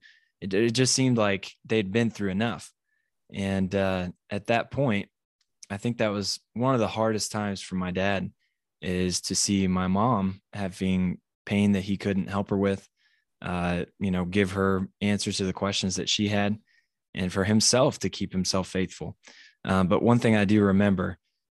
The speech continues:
is that was on a Thursday night. He sat us down, or Thursday afternoon. We got back from, I had gotten home from school. I think it was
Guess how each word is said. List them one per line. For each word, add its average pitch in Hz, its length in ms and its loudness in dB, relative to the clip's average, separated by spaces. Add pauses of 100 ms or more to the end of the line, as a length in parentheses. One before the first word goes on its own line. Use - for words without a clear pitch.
(140)
is 92 460 2
that 98 100 2
was 98 120 2
on 101 120 4
a 95 40 0
Thursday 110 360 2
night. 101 320 0 (240)
He 95 240 -4
sat 98 240 -2
us 98 100 -4
down, 95 380 0
or 95 80 -10
Thursday 98 340 -2
afternoon. 98 460 0
We 92 80 -2
got 92 160 -6
back 95 180 -6
from, 92 320 -4 (220)
I 92 100 -6
had 92 160 -4
gotten 90 340 -2
home 104 160 0
from 95 160 0
school. 95 280 2
I 92 80 2
think 95 200 -2
it 95 40 0
was 92 200 -2